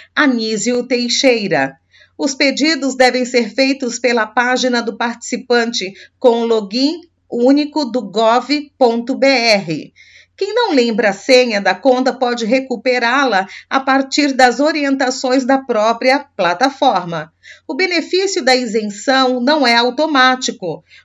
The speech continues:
O interessado tem que solicitar a gratuidade. O estudante que não compareceu aos dois dias do enem dois mil e vinte e três também precisa justificar a ausência,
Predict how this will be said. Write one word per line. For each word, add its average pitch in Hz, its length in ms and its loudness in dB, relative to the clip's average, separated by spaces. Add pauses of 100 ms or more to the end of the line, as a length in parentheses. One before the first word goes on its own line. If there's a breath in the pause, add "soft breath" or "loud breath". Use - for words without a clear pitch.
O 294 120 -2
interessado 269 840 0
tem 269 160 -2
que 254 80 -8
solicitar 269 880 0
a 262 80 4
gratuidade. 233 1160 0 (420 loud breath)
O 254 100 0
estudante 294 640 0
que 359 80 -2
não 285 220 0
compareceu 269 720 0
aos 262 180 0
dois 240 380 4
dias 226 360 -4
do 220 120 -2
enem 226 420 -2
dois 202 280 -6
mil 202 200 -2
e 208 60 -8
vinte 240 260 -4
e 311 60 0
três 330 420 -2 (360 loud breath)
também 311 480 2
precisa 294 600 -2
justificar 262 800 -2
a 277 60 0
ausência, 208 720 -2